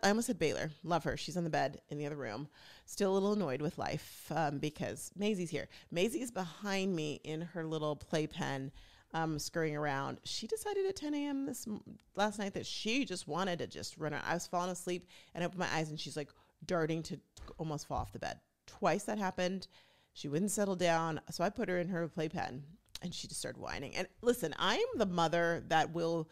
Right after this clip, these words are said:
I'm the parent that will discipline. I'm like, "Okay, she can just whine until she settles herself down."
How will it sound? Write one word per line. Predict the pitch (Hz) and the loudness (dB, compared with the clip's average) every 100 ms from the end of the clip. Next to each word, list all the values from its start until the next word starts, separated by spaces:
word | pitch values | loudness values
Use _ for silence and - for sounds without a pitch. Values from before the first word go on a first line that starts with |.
| - - - | -12 -20 -4
I'm | - 226 | 2 2
the | 262 | 2
parent | 285 285 | 0 0
that | 190 | 0
will | 180 | -2
discipline. | 175 196 - 135 | -2 -4 -6 -6
I'm | 123 | -6
like, | 131 - | -8 -10
"Okay, | - - - | -18 -20 -18
she | - 190 | -14 -10
can | 285 | -8
just | 247 - | -8 -6
whine | 151 | -4
until | 180 196 | -4 -6
she | - - | -12 -14
settles | - - 151 151 | -10 -8 -6 -6
herself | 160 131 - | -6 -8 -8
down." | 107 95 | -6 -6